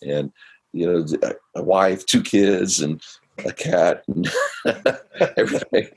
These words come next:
Well, the cat's my wife's, but, you know, all this busy stuff, and yet wanting to align with purpose. I'm just so driven to help people align with purpose. So I wrote Road Activity out of that. But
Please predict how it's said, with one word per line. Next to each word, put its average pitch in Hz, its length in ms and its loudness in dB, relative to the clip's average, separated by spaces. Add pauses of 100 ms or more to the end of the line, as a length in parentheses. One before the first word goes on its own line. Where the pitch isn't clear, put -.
(260)
Well, - 220 0
the - 100 -16
cat's 85 300 2
my 76 100 2
wife's, 73 400 0
but, - 240 -2 (340)
you 113 120 4
know, 92 60 6
all 101 140 6
this 123 220 2
busy 101 480 2
stuff, 92 540 2
and 87 200 -2
yet 95 240 4
wanting 101 540 2
to 85 140 2
align 85 480 -2
with 76 220 -8
purpose. - 600 -2
I'm 82 160 -4
just - 360 -2
so 110 440 4 (680)
driven 101 480 4
to 80 40 -2
help 87 220 2
people 80 300 0
align 82 260 0
with 80 200 -4
purpose. - 520 -4 (300)
So - 260 2
I 90 80 4
wrote 104 320 2
Road 95 140 2
Activity 90 460 0
out 76 80 -2
of 73 100 -4
that. 78 260 2 (340)
But 87 220 2